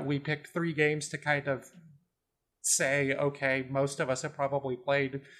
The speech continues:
these," which were Going Medieval, Endzone, and Industries of Titan. And I, you know, procrastinated and left playing one of them to just not happen, and that was Industries of Titan, because I had had, like, a kind of boring experience last year.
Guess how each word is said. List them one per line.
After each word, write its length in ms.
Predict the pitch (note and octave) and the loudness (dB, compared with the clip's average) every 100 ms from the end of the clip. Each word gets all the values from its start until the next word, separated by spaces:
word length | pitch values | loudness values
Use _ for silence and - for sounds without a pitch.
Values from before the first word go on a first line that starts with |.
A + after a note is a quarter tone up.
| - D3 | -20 -6
these," 440 | D#3 C#3 C3 B2+ B2+ | -2 0 0 -2 -2
which 340 | B2+ B2 - - | 0 0 -2 -4
were 300 | C#3 B2 B2 | 0 0 2
Going 280 | C3 C3 B2+ | 2 2 -2
Medieval, 720 | B2+ B2+ B2+ B2 A#2+ A#2+ - | -4 -4 0 2 2 0 -2
Endzone, 560 | D#3 C3+ C3 C3 B2+ C#3 | -2 -2 0 0 0 -4
and 80 | C3+ | -4
Industries 440 | B2+ B2 C#3 A#2 | -4 -6 -6 -8
of 100 | A2 | 0
Titan. 420 | F3 G3+ E3 D3 | 4 4 2 -6
And 320 | F3 C#3+ C3+ - - - - | -2 0 0 -4 -14 -18 2
I, 380 | C#3 C3+ C3 C3+ - | 6 8 6 0 -4
you 80 | - | -2
know, 100 | C3 | -2
procrastinated 1040 | B2 - - F#3 G#3 - C#3 B2+ C3 E3 D#3 | -2 -4 8 10 10 6 -4 -2 2 2 2
and 360 | D3+ C#3 C3+ | 2 2 2
left 460 | C3+ C3+ C3+ - - | 0 2 2 0 -12
playing 560 | D#3 C#3+ C#3 C#3 C3+ C3 _ _ _ - | -2 0 2 0 -4 -8 _ _ _ -10
one 280 | C3+ C3+ E3+ | 2 4 6
of 180 | F3 C3+ | 4 4
them 280 | C#3 C#3+ E3 | 2 2 -2
to 320 | - C#3 C#3 - | -2 -2 -4 -8
just 280 | C3+ - | -10 -6
not 180 | D3 A#2+ | -6 -2
happen, 400 | B2+ G3+ G#3 B2+ | 6 6 6 2
and 100 | D#3 C3+ | 2 4
that 120 | B2+ | 4
was 140 | D3+ | 2
Industries 420 | B2 B2+ C#3 C#3 | 0 -2 -4 -4
of 120 | D#3+ - | -4 -4
Titan, 280 | A#2+ C#3 D3 | -6 -6 -8
because 360 | D3 A2+ B2 | -6 -4 0
I 120 | B2+ | 2
had 180 | B2+ C#3 | 2 -2
had, 340 | - D3 F3 B2 | 4 6 6 4
like, 240 | A2+ B2 | 0 0
a 60 | C3+ | -4
kind 340 | - A2 B2+ | -6 -8 -4
of 100 | C3+ | -4
boring 320 | - G#2+ B2 D#3 | -6 -14 -8 -4
experience 760 | E3 - D3 F3+ A#3+ C3 - | -4 -6 -4 -2 -2 -2 -4
last 360 | - - - - | -6 -6 -8 -14
year. 220 | G#3 G3+ | -16 -16